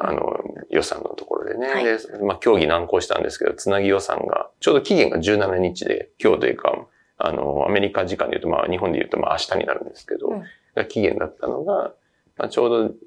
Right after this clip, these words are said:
Speaker 2: き-、昨日、二十時、ちょうど何十時間、二十時間ぐらい前かな、とかに、つなぎ予算を可決して、
Speaker 1: うん。
Speaker 2: あの、政府は閉-、無事閉鎖しませんと。
Speaker 1: はい。
Speaker 2: アメリカのデフォルトというか、
Speaker 1: まあ。
Speaker 2: いうようなことも、あの、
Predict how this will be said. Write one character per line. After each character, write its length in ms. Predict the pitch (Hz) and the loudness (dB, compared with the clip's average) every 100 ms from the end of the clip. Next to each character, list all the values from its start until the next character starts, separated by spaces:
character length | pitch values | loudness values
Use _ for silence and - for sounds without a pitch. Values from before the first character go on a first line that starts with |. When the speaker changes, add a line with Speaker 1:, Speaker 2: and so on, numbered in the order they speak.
| _ | _
Speaker 2:
き-、 160 | 110 | -6
昨 320 | - 101 117 104 | -4 -4 -2 -4
日、 280 | - - - | -4 -10 -6
二 120 | 101 | -6
十 200 | 104 101 | -2 -2
時、 160 | 101 104 - | -2 -6 -6
ち 80 | - | -4
ょ 40 | |
う 40 | - | -2
ど 80 | |
何 120 | 98 104 | -4 -4
十 120 | 104 | -6
時 100 | 107 | -4
間、 80 | 107 | -4
二 100 | 107 | -2
十 120 | 120 | -2
時 80 | 123 | 0
間 100 | 123 | 0
ぐ 60 | |
ら 60 | - | 0
い 40 | |
前 120 | - | -2
か 120 | - 110 | -4 -8
な、 120 | - - _ _ _ | -8 -18 _ _ _
と 80 | - | -10
か 120 | - - | -2 0
に、 300 | 269 - - - | 0 -2 -6 -8
つ 120 | 87 | -2
な 120 | 85 | 0
ぎ 60 | 82 | 0
予 60 | |
算 180 | 82 - | -2 -8
を 60 | - | -8
可 120 | - | -6
決 300 | - - - | -8 -10 -20
し 120 | - | -18
て、 140 | - - | -18 -14
Speaker 1:
う 60 | 185 | -14
ん。 100 | - _ - - - | -14 _ -20 -20 -14
Speaker 2:
あ 60 | - | -8
の、 60 | - | -8
政 340 | - - 78 - | -6 0 0 0
府 60 | |
は 60 | - | -4
閉-、 220 | - 85 - | -2 -4 -2
無 80 | 92 | -4
事 100 | 95 | -4
閉 160 | 95 | -2
鎖 180 | 87 85 | -2 -2
し 120 | - | -2
ま 80 | 78 | -4
せ 140 | - - | -4 -12
ん 60 | |
と。 100 | - - - | -12 -20 -10
Speaker 1:
は 120 | - | -10
い。 80 | - _ - _ - | -10 _ -20 _ -4
Speaker 2:
ア 40 | |
メ 80 | 98 | 0
リ 80 | 95 | 2
カ 160 | 190 92 | 2 2
の 220 | 87 78 | 2 4
デ 100 | 98 | 4
フ 100 | 95 | 4
ォ 60 | |
ル 120 | 92 90 | 4 4
ト 140 | 92 | 4
と 140 | 90 | 4
い 60 | 87 | 2
う 40 | |
か、 240 | 85 - - - | 2 -6 -8 -4
Speaker 1:
ま 100 | - 185 - | -4 -2 2
あ。 40 | |
Speaker 2:
い 60 | 95 | 4
う 220 | 92 90 | 6 6
よ 120 | 90 | 6
う 40 | 82 | 4
な 100 | 71 | 2
こ 120 | - | -2
と 140 | - 139 | 2 2
も、 300 | 87 64 55 | 4 2 -2
あ 140 | 73 | -4
の、 300 | 71 71 - | -2 -4 -4